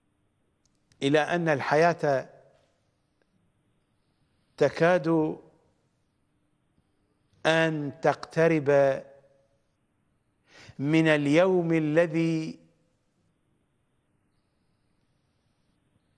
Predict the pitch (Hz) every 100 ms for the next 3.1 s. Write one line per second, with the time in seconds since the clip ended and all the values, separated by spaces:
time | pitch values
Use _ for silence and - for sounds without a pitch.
0 | _ _ _ _ _ _ _ _ _ _
1 | _ _ _ - 214 277 254 - 165 135
2 | 131 120 - 165 180 147 147 143 143 135